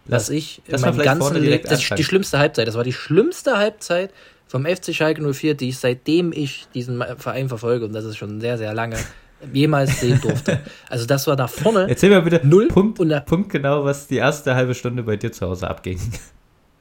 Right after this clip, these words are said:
Speaker 1: Naja, also so viel ging da eigentlich nicht ab, weil ich einfach nur, ähm, komplett fertig auf der Couch saß. Irgendwann nach dem drei null hab ich dann losgewettert und losbeleidigt und losgeschrien. Das, <laughs> ähm,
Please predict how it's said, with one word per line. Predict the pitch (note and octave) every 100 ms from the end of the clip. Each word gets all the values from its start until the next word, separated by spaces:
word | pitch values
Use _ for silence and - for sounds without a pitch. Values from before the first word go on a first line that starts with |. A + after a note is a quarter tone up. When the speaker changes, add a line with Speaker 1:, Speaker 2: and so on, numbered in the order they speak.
| _ _ _ _ _ _ _ _ -
Speaker 1:
Naja, | G#2+ A2
also | D3+ C#3 A#2+
so | A#2+
viel | C3+ C#3
ging | C3
da | E3
eigentlich | C3 C3 B2
nicht |
ab, | C3+ C3+
weil | A2
ich |
einfach | G#2 B2+ B2
nur, | A#2+ A2+
ähm, | G#2 G#2+ -
komplett | A#2 -
fertig | - - B2 C3 C3+
auf | B2
der | A#2
Couch | - C#3
saß. | - B2 B2
Irgendwann | A#2+ B2+ B2
nach | A#2+
dem | - A2
drei | - A#2
null | C3+ C3+ A#2+
hab | A2+
ich | C3
dann | - A2
losgewettert | A#2 C#3+ - - - - - A#2 A#2+ C3+ A#2+
und | A2
losbeleidigt | B2 C3+ A#2+ A2+ A#2+ C3 B2
und | G#2+
losgeschrien. | C3+ - A#2+ - A#2+ A#2+ _
Das, | - - - - - - - E3
<laughs> | C#3+ - - - - -
ähm, | C#3 C3 B2 A2+ A2 G#2